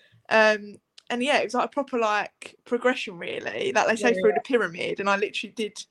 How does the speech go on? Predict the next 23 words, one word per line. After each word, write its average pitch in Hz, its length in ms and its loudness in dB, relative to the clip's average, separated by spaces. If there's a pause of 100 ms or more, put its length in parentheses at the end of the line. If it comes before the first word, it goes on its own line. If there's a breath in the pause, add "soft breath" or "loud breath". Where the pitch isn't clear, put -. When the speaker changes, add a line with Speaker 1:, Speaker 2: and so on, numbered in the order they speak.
(120)
Speaker 2:
You, 220 220 -4
Speaker 1:
go 233 140 10
Speaker 2:
you 208 120 4
Speaker 1:
through, - 20 0
Speaker 2:
went 247 160 10
Speaker 1:
like, 170 120 4
Speaker 2:
every 254 80 4
Speaker 1:
every, - 80 -2
Speaker 2:
step. 196 360 6
Speaker 1:
yeah, 233 140 4
Speaker 2:
Yeah, 202 220 8
yeah. 233 140 8
Speaker 1:
every 208 180 0
step. 196 580 -2 (160)
And 208 420 -6 (800)
yeah, 233 260 8
I, 226 240 2
I - 40 6
remember 254 320 0
I 226 80 4
trialed 240 840 -2
for, 208 420 2 (520)
um, 214 260 4